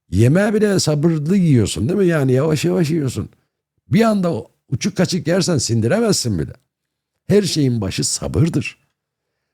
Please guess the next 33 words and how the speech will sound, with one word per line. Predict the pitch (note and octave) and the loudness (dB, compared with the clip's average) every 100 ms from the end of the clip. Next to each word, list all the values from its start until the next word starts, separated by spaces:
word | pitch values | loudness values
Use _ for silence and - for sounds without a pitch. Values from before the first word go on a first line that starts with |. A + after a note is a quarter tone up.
| _ | _
Ha | - | -6
ondan | D2 E2 F#2+ G#2+ | -4 -2 2 2
önce | B2+ C#3+ | 2 0
sağlıktır | - - D2 G#2+ - G#3+ - | -2 -4 -2 0 0 0 -2
tabii | - B1+ B1+ | -4 -12 -12
ki. | - - _ _ _ _ - | -16 -20 _ _ _ _ -10
Sağlığın | - A2+ F#2 | -4 0 0
yerindeyse | D#2+ D2 D2 E2 D3 F#3+ A3+ | 0 -2 -4 0 2 2 2
devam | D3 A#2 F#2 | 2 2 2
edebilirsin. | D2 C2+ C2 - F2+ | 0 -2 -4 -4 -4
E | E2+ | -2
de, | E2+ F2 | -4 -4
sağlığın | - F#2 G#2 A#2 | -6 -4 -2 0
olmasa | A#2+ G#2+ - - - _ - | 0 0 -2 -8 -14 _ -6
nasıl | G#2 B2 G#3+ | -2 0 0
devam | A#3+ B2+ | 0 -2
edeceksin? | D2 - - - - - _ _ _ _ _ _ _ _ _ _ _ _ _ _ _ _ | -4 -10 -16 -16 -18 -18 _ _ _ _ _ _ _ _ _ _ _ _ _ _ _ _
Evet, | E3+ E3+ - _ _ _ | 0 2 -2 _ _ _
Ethereum | F2+ - C#3 C3+ E2+ | -4 0 2 2 2
dört | G2 B2 - | 2 2 2
dolar, | G#2 D2+ A#1+ _ - | 0 0 -6 _ 0
dört | G2 G2+ G#2 | 0 0 -2
bin | E2+ | -2
dolar | D2+ C2 - | 0 -2 -4
ana | D2+ F2+ | -2 0
destek, | A#2+ B2 D3+ C#3+ _ _ _ _ _ - | 2 0 -2 -6 _ _ _ _ _ -2
beş | G#2 - | -2 -2
bin | C#2+ | -6
dolar | B1+ D#2 A#2 _ | -4 -4 -4 _
ana | - C2+ - | -4 -4 -4
direnç | A#1+ F2+ - | -2 -2 -2
bölgesi | C2+ A1 A1 - | -6 -8 -8 -8
var. | C2 G2 | -4 -6